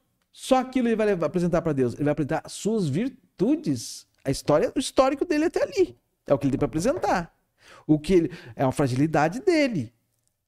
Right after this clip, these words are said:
né? E ainda perguntaram pro Chico sobre o, a questão, uma vez, certa vez, perguntaram pro Chico sobre o caso do Getúlio Vargas.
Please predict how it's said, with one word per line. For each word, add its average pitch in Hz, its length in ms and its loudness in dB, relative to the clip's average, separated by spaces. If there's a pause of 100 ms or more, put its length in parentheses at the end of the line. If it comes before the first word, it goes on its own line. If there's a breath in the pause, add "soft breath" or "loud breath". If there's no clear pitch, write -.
(180)
né? 208 460 -2 (500 loud breath)
E 440 80 2
ainda 330 220 2
perguntaram 233 380 0
pro 185 100 -4
Chico 202 320 -6
sobre 165 320 -2
o, 143 220 2
a 127 80 -2
questão, - 420 -4
uma 147 140 -2
vez, 151 240 -2
certa 123 200 -6
vez, 127 140 -4
perguntaram 123 380 -4
pro 113 80 -10
Chico - 320 -4 (500 soft breath)
sobre 165 400 -2
o 165 40 -4
caso 156 600 -2
do 165 100 -4
Getúlio 147 320 -2
Vargas. - 960 -6